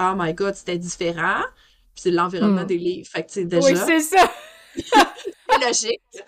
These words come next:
Speaker 2: Ouais.
Speaker 1: Fait que là, déjà, tu voyais que les photos, là, j'ai des sourires, j'ai des... Tu sais, c'est, c'est vraiment pas pareil. Puis on est sortis dehors, puis là, à ce moment-là, j'ai...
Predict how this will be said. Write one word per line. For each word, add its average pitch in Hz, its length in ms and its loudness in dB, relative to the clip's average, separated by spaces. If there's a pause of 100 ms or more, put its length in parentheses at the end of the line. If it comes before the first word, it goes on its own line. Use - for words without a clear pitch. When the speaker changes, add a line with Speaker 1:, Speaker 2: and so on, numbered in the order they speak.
(320)
Speaker 2:
Ouais. 302 360 2 (460)
Speaker 1:
Fait 226 80 -4
que 277 100 -8
là, 240 100 -2
déjà, 277 400 0
tu - 240 -16
voyais 220 360 -2
que 294 100 -12
les 196 60 -6
photos, 233 480 -8
là, 214 240 -4
j'ai 208 140 -6
des 196 160 -4
sourires, 202 500 0
j'ai 196 160 -2
des... 175 260 0
Tu - 60 -12
sais, 226 200 -2
c'est, 214 160 -12
c'est 185 180 -4
vraiment 185 320 -6
pas 190 100 -6
pareil. 214 460 -8 (340)
Puis 240 120 -4
on 214 100 -2
est 214 80 -10
sortis 220 400 -10
dehors, 220 600 -2 (100)
puis 202 120 -14
là, 208 160 -6
à 214 60 -8
ce 214 160 -14
moment-là, 202 520 -2 (540)
j'ai... 185 260 -4